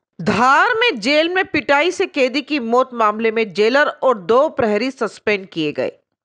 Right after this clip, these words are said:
नीमच में तेरह मार्च से शुरू होगा ग्यारह दिवसीय अखिल भारतीय मंगलमुखी किन्नर सम्मेलन। भोपाल में बिना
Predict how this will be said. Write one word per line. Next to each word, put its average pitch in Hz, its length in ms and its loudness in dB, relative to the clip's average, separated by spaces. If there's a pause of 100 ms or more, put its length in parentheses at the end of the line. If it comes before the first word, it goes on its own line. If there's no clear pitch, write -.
नीमच 339 540 0
में 453 80 0 (120)
तेरह 339 280 2
मार्च 370 280 0
से - 320 -4
शुरू 302 320 -2
होगा 277 280 2
ग्यारह 240 340 0
दिवसीय 285 520 -4
अखिल 330 260 -4
भारतीय 247 440 -2
मंगलमुखी 247 640 -4
किन्नर 214 400 -2
सम्मेलन। 165 560 -4 (280)
भोपाल 226 500 2
में 415 260 0
बिना 311 320 2